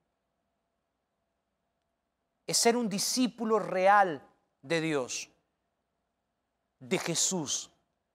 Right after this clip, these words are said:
No es simplemente ser un admirador de Jesús. No es decir, "Ay, qué lindo, yo sigo a Jesús".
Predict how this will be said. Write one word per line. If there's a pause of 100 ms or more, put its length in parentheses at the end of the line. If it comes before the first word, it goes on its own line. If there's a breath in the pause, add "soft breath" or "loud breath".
(1800 loud breath)
No
es
simplemente
ser
un
admirador
de
Jesús. (1000 loud breath)
No
es
decir,
"Ay,
qué
lindo,
yo
sigo
a
Jesús".